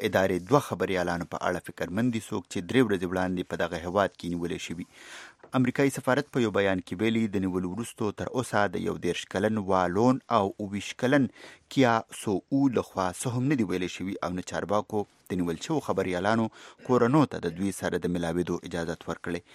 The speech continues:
د امریکې دفاع وزیر جیم ماټس د جمعې په ورځ خبریالانو ته ویلي، امریکا هر وخت د خبریالانو په اړه فکرمند وي. د رایټرز خبري ادارې دغه دوه خبریالانو د برما په رخاین ریاست کې د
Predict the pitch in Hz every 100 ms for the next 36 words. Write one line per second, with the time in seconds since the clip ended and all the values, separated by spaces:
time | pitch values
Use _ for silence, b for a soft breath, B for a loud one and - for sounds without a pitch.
0 | b - 127 127 120 139 120 - 120 113
1 | 117 104 101 101 104 98 - - 92 92
2 | - 87 - - 85 87 87 87 82 87
3 | 98 107 104 90 - 87 127 110 - -
4 | - 82 90 87 87 87 - 95 92 90
5 | B B B - - 90 85 87 85 82
6 | 95 - b _ - 127 135 139 131 -
7 | 120 120 139 127 123 127 120 110 107 131
8 | - 90 98 87 101 101 95 85 87 90
9 | 98 - 85 - 113 107 92 92 - 127
10 | - 107 92 B B B -